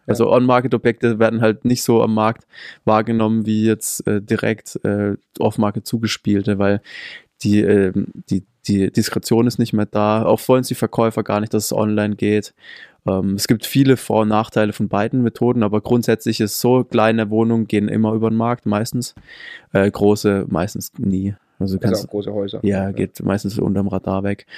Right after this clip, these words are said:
Speaker 1: Und bei uns gibt's halt die Möglichkeit, dass, dass man halt, ähm, ohne das ins Internet zu stellen,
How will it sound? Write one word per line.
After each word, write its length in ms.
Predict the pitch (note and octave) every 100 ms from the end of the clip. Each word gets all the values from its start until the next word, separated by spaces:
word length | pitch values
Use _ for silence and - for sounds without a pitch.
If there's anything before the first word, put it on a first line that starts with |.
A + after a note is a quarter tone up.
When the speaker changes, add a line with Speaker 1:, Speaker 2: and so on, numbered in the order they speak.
| -
Speaker 1:
Und 120 | - G#2+
bei 80 |
uns 300 | A2+ A#2+ A#2
gibt's 160 | - G#2+
halt 100 | A2+
die 40 | G#2
Möglichkeit, 300 | G#2+ - G#2+
dass, 120 | -
dass 340 | G#2 G#2 G2+
man 120 | G#2+
halt, 220 | G#2 G2+ -
ähm, 220 | G2+ G2+
ohne 280 | G#2 A2 G#2+
das 140 | G#2
ins 120 | G#2
Internet 340 | - A2 A2 G#2
zu 60 | G2+
stellen, 460 | - G#2 G#2 G#2+